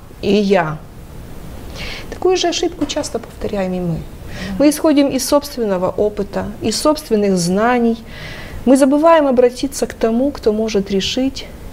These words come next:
все наши проблемы. Как часто, к сожалению, эта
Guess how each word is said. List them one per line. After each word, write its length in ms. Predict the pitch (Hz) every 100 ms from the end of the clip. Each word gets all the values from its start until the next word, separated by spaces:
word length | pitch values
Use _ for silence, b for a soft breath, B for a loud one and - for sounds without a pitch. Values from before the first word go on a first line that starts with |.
| -
все 240 | - 254
наши 340 | 247 202 - -
проблемы. 680 | - 170 170 170 - 160 - - -
Как 180 | - -
часто, 360 | - 277 269 262
к 60 |
сожалению, 760 | - 226 220 220 226 220 208 208 - B B B B B B
эта 480 | 208 208 202 202